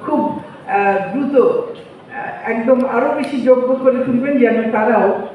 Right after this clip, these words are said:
এই দুই হাট বাজারের মধ্যে তারা যুক্ত হতে পারেন। আহ, কারণ যে কোনো প্ল্যাটফর্ম শুরু হলে সেটা নিজেরও একটু চালু হতে সময় লাগে। তো সেই সময়টাতে, আহ, তারা প্রথমে একশো নিয়ে শুরু করেছে। আমরা, উম,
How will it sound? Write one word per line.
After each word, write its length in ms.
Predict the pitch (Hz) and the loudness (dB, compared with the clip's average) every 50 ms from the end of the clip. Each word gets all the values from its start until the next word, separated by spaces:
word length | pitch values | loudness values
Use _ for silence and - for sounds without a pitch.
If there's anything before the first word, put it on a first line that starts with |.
| - - - | -16 -10 -4
এই 320 | 208 214 220 214 214 214 208 | -2 0 0 0 0 -2 -4
দুই 400 | 208 208 208 208 208 208 202 - - | -4 -6 -6 -6 -6 -8 -8 -8 -6
হাট 240 | 190 190 185 185 196 | -6 -6 -4 -4 -4
বাজারের 360 | 190 190 190 190 185 190 196 | -4 -2 -2 -2 -2 -2 -2
মধ্যে 300 | 190 190 185 - 190 196 | -4 -4 -8 -8 -8 -8
তারা 220 | 185 190 180 180 180 | -6 -4 -4 -4 -4
যুক্ত 340 | 185 202 202 - - - | -4 -6 -8 -8 -6 -6
হতে 240 | 202 190 196 - 170 | -6 -6 -4 -6 -6
পারেন। 280 | 165 165 156 143 147 147 143 - - - - - - - - - | -4 -4 -4 -4 -4 -6 -8 -10 -12 -16 -18 -20 -20 -20 -16 -12
আহ, 160 | - 185 185 185 185 - - - - | -8 -6 -6 -6 -6 -8 -10 -6 0
কারণ 220 | 262 269 254 254 262 254 - - - - - 220 | 2 2 2 2 0 -2 -6 -10 -12 -14 -12 -8
যে 80 | 247 277 | -8 -6
কোনো 200 | - 294 294 294 | -6 -4 -4 -2
প্ল্যাটফর্ম 680 | 247 254 254 233 226 233 233 - 233 226 226 226 226 226 | 0 0 2 2 0 0 -2 -4 -4 -4 -4 -6 -6 -2
শুরু 200 | - 277 240 262 | 0 2 4 4
হলে 500 | 254 - 254 226 220 214 208 208 214 - - - - - - - - - | 4 4 2 2 2 2 -2 -2 -4 -6 -10 -12 -16 -16 -20 -12 -4 -2
সেটা 260 | 247 240 240 233 233 | -2 0 2 2 2
নিজেরও 680 | 220 220 220 220 226 254 262 262 233 220 220 214 214 - - - - - | 2 2 2 0 2 2 4 4 4 4 4 2 0 -4 -6 -10 -12 -10
একটু 280 | 214 220 - - 254 - 254 | -10 -8 -6 -6 -6 -2 0
চালু 260 | 254 208 - 240 240 | 2 2 2 2 2
হতে 240 | 226 254 240 254 262 | 2 2 2 2 0
সময় 340 | 254 - 262 254 247 247 247 | 0 0 -2 0 0 2 2
লাগে। 320 | 240 240 240 240 240 - - - - - - - - | 2 2 0 0 0 -2 -2 -4 -6 -12 -14 -12 -6
তো 80 | 254 254 | -6 -6
সেই 360 | 247 - - 302 311 285 - - | -2 0 0 0 0 0 -2 -6
সময়টাতে, 680 | - 277 269 277 269 262 269 262 240 - - 226 226 254 | -6 -6 -4 -2 -2 0 0 0 0 0 0 -2 -2 -2
আহ, 840 | - - - - - - - - - - - 214 220 214 214 214 | -4 -8 -12 -14 -16 -18 -20 -18 -12 -6 -2 0 2 2 2 4
তারা 320 | - 220 214 208 202 196 202 208 | 2 2 4 4 2 2 2 2
প্রথমে 300 | 233 226 240 240 240 220 | 2 4 4 4 4 4
একশো 340 | 208 - 220 - - 262 | 4 0 -2 -4 -2 -2
নিয়ে 260 | 226 226 226 233 226 233 | 0 2 2 0 0 2
শুরু 300 | 247 233 233 233 247 254 | 0 0 0 2 0 -2
করেছে। 220 | 254 254 - 392 | -2 -2 -4 -2
আমরা, 240 | 302 254 240 240 233 | 0 2 4 4 4
উম, 280 | 226 226 214 214 208 | 4 2 0 -2 -4